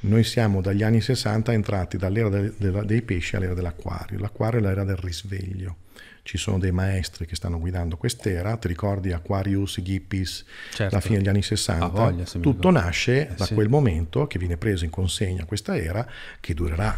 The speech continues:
Speaker 1: parecchie centinaia di anni, e siamo solo all'inizio, ma ha preso un'accelerazione pazzesca. Se tu vedi, per esempio, la funzione della, della re-, della, della Chiesa Cattolica come è crollata,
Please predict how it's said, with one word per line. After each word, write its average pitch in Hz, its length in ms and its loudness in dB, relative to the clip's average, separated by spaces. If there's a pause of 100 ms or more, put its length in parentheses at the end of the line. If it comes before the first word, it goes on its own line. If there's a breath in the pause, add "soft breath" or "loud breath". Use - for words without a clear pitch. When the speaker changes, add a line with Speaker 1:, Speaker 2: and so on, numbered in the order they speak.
(120)
Speaker 1:
parecchie 95 340 -2
centinaia 90 480 -2
di 120 140 2
anni, 104 440 2 (280 loud breath)
e 110 120 -2
siamo 98 220 0
solo 107 220 0
all'inizio, 131 340 2
ma 185 80 6
ha 90 60 2
preso 92 180 -4
un'accelerazione 90 600 -4
pazzesca. 85 500 0
Se - 140 -8
tu - 120 -8
vedi, 107 380 4 (320 loud breath)
per 101 140 2
esempio, 98 640 2
la 95 120 -4
funzione 110 460 2
della, 113 340 4
della 101 220 4
re-, 104 180 -2
della, 104 240 2
della 98 300 0 (240)
Chiesa 113 340 6
Cattolica 98 600 0
come 90 220 -4
è - 20 -8
crollata, 95 720 -2